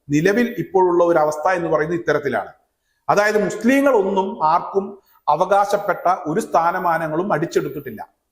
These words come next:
ഇത് കണക്കുകൾ പരിശോധിച്ചാൽ വെള്ളാപ്പള്ളി നടേശന് കൃത്യമായി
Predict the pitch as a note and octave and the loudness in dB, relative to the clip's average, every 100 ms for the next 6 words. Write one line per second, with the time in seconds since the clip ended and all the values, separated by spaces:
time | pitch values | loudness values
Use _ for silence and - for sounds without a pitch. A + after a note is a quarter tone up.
0 | _ B2 G3 E3+ G3 - C#4 C4+ G3+ F3+ | _ -2 2 2 0 0 0 2 0 0
1 | F#3+ F3+ - F3 F#3+ - - - - D3 | 0 -2 0 0 0 -4 -18 -20 -4 0
2 | F3 G#3 - A3+ A3 G3 F3 F3 E3+ E3+ | 2 2 2 0 0 0 0 0 -2 -4
3 | F#3+ F#3 D3 G3 G3 | -6 -6 -2 0 2